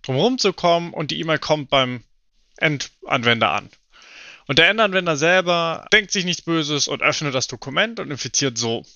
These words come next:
seinen Rechner. Jetzt die Frage, was macht die Malware als nächstes? Normalerweise lädt die Malware dann eine Second Stage, eine Third Stage, also verschiedener weiterer Schadcode nach.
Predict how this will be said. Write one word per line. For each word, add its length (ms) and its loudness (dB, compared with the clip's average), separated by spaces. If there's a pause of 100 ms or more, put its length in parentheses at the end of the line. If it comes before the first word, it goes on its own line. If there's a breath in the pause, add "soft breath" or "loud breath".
(140)
seinen 240 -6
Rechner. 320 -4 (2000 soft breath)
Jetzt 140 0
die 40 -2
Frage, 220 2
was 160 2
macht 180 -6
die 60 -8
Malware 300 2
als 120 -2
nächstes? 760 -6 (1040 loud breath)
Normalerweise 720 4
lädt 220 0
die 60 -4
Malware 320 0
dann 260 -2
eine 400 -8
Second 320 2
Stage, 420 2
eine 220 -6
Third 280 2
Stage, 500 0
also 440 -4
verschiedener 760 2
weiterer 520 2
Schadcode 580 0
nach. 420 0